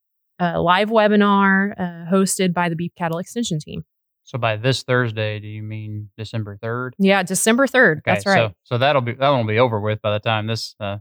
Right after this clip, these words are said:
Speaker 2: episode comes out.
Speaker 1: Oh,
Speaker 2: So
Speaker 1: maybe
Speaker 2: will,
Speaker 1: we
Speaker 2: will they
Speaker 1: better
Speaker 2: be recorded?
Speaker 1: <laughs> Yes, they will be recorded.
Speaker 2: Okay. <laughs> So
Speaker 1: They will be recorded, and, um, so you can go back and listen to 'em, but then again, you can catch all the other ones.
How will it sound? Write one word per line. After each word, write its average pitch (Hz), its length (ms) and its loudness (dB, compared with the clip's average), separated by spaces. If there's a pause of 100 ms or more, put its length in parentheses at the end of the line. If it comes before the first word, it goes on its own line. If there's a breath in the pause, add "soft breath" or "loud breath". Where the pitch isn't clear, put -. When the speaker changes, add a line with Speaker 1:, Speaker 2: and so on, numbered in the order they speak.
Speaker 2:
episode 107 420 -6
comes 104 260 -6
out. 107 300 4
Speaker 1:
Oh, 185 140 2
Speaker 2:
So 107 280 -2 (420)
Speaker 1:
maybe 214 80 -2
Speaker 2:
will, 131 80 4
Speaker 1:
we 214 80 0
Speaker 2:
will 196 40 0 (160)
they 135 60 2
Speaker 1:
better 127 80 0
Speaker 2:
be 135 120 4
recorded? 135 540 2 (140 loud breath)
Speaker 1:
<laughs> - 100 -10
Yes, 294 220 2
they 330 100 4
will 339 160 6
be 320 120 6
recorded. 240 640 4
Speaker 2:
Okay. 202 120 4
<laughs> 135 40 4
So 143 320 2
Speaker 1:
They 277 100 6
will 311 140 6
be 339 100 6
recorded, 233 540 6
and, 208 540 2
um, 180 600 2
so 208 460 4 (160)
you 240 160 6
can 269 120 6
go 254 120 6
back 240 160 2
and 247 100 2
listen 220 220 4
to 214 200 4
'em, 208 100 6
but 190 180 4
then 196 240 2
again, 190 260 4
you 185 160 4
can 180 140 -2
catch 180 340 -2
all 185 220 6
the 180 160 4
other 165 180 2
ones. 156 420 0